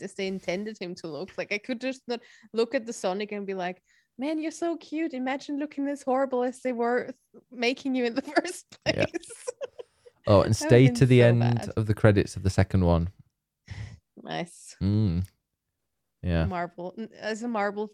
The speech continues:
Speaker 1: Marvel fan, you don't leave before the credits
Speaker 2: No.
Speaker 1: are over.
Speaker 2: You have to wait until the lights are on in the cinema, then you know that there's
Speaker 1: Yeah.
Speaker 2: nothing more.
Speaker 1: Yeah.
Speaker 2: <laughs>
Speaker 1: Exactly.
Speaker 2: Mm. All right. So, um,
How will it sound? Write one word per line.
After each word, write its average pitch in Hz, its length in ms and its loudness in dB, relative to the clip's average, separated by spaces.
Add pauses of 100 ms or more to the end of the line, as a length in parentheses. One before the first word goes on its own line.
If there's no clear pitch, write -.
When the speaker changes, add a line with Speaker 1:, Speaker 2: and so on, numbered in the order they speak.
Speaker 1:
Marvel 208 520 -2
fan, 185 180 -4
you 185 60 -4
don't 180 340 -10
leave 170 320 -10
before - 300 -14
the 202 80 -14
credits - 580 -14
Speaker 2:
No. 90 340 6
Speaker 1:
are - 220 -18
over. - 420 -16 (200)
Speaker 2:
You 113 140 4
have 104 100 8
to 127 80 8
wait 117 160 8
until 110 300 6
the 98 140 8
lights 92 400 6
are 92 100 8
on 95 400 4
in 104 80 -2
the 98 60 6
cinema, 95 340 6
then 92 160 8
you 95 80 8
know 90 220 6
that 82 80 -2
there's 65 180 -2
Speaker 1:
Yeah. 87 60 2
Speaker 2:
nothing 87 220 0
more. 82 260 2 (400)
Speaker 1:
Yeah. 185 160 -4
Speaker 2:
<laughs> - 880 -6
Speaker 1:
Exactly. - 560 -12 (300)
Speaker 2:
Mm. 76 320 -4 (960)
All 156 140 6
right. 113 380 6 (120)
So, 127 640 6
um, 120 840 8